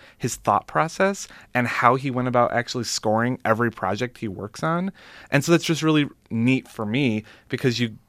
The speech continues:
get to actually read about how, in this case, I didn't pick up on the fact that, like, Anne Hathaway's themes are all done with electric guitar and cello, and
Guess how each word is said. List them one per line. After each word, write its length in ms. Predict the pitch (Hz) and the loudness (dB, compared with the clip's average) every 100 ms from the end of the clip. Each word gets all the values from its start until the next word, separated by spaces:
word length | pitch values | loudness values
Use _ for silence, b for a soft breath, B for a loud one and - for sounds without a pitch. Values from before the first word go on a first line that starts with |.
| _ | _
get 160 | - 127 | 0 0
to 100 | - | 4
actually 340 | 120 - 123 | 2 2 -2
read 420 | 110 101 107 110 113 | -2 -2 0 0 4
about 280 | 113 110 | 6 6
how, 240 | - 107 104 | 6 4 4
in 200 | 113 120 | 2 0
this 140 | 135 | 0
case, 320 | - 113 110 - | 0 -2 -2 -4
I 100 | 120 | 2
didn't 180 | 123 113 | 2 0
pick 120 | 123 120 | -2 -2
up 120 | 127 | 0
on 80 | 127 | 0
the 60 | |
fact 280 | 123 135 135 | 4 4 4
that, 120 | - | 0
like, 240 | 113 113 - B B - | 2 2 -2 B B 2
Anne 160 | 120 | 2
Hathaway's 500 | 120 117 147 143 139 | 4 0 2 0 -2
themes 560 | - 151 156 165 - - _ - | -2 -4 -2 -4 -8 -12 _ 0
are 120 | 113 - | 0 4
all 320 | 117 120 117 | 4 2 0
done 260 | - 120 113 | 0 2 2
with 120 | 107 | 0
electric 320 | 113 113 120 | -2 -2 -4
guitar 300 | 120 - 113 | -6 0 2
and 120 | 101 87 | 2 -2
cello, 540 | - 113 123 160 175 b b b b - | -2 0 0 0 -4 b b b b -2
and 300 | 117 110 | -2 -2